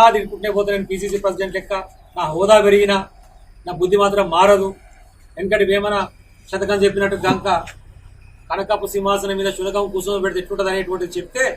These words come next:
అప్పుడు మాకు అర్థం కాలేదు, కానీ రేవంత్ రెడ్డి గారిని చూసిన తర్వాత మాకు ఇప్పుడు అర్థమవుతుంది. ఈ కుక్కను తీసుకుపోయి ఆ సింహాసనం మీద కూర్చోబెడితే ఇంకా కుక్క బుద్ధి ఉంది తప్ప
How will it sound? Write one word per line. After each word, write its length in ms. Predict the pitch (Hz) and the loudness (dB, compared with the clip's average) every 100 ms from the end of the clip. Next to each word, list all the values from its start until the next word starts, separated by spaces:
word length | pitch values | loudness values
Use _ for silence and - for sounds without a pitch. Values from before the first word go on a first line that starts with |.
| - - - 165 | -10 -20 -10 -6
అప్పుడు 200 | - 208 | -2 0
మాకు 200 | 180 180 | 0 2
అర్థం 240 | 196 226 | 4 6
కాలేదు, 220 | 220 202 | 6 6
కానీ 180 | 214 202 | 2 2
రేవంత్ 240 | 196 214 | 2 2
రెడ్డి 160 | 208 202 | 2 2
గారిని 180 | 202 185 | 2 0
చూసిన 140 | 180 | -4
తర్వాత 180 | 185 185 | -4 -4
మాకు 140 | 175 | -6
ఇప్పుడు 140 | - 151 | -4 -4
అర్థమవుతుంది. 420 | 170 156 107 - - - - - - - - - - | -4 -6 -8 -12 -16 -18 -18 -18 -18 -18 -18 -14 -8
ఈ 40 | |
కుక్కను 260 | 180 185 226 | -6 -2 -2
తీసుకుపోయి 320 | - 220 214 | -2 2 2
ఆ 40 | 196 | 2
సింహాసనం 320 | 202 208 208 | -2 -2 -2
మీద 100 | 202 | -4
కూర్చోబెడితే 400 | 190 202 202 196 | -4 -4 -4 -4
ఇంకా 100 | 202 | -8
కుక్క 260 | - 196 | -8 -6
బుద్ధి 180 | 196 196 | -6 -2
ఉంది 160 | 202 170 | -2 0
తప్ప 200 | 165 | 0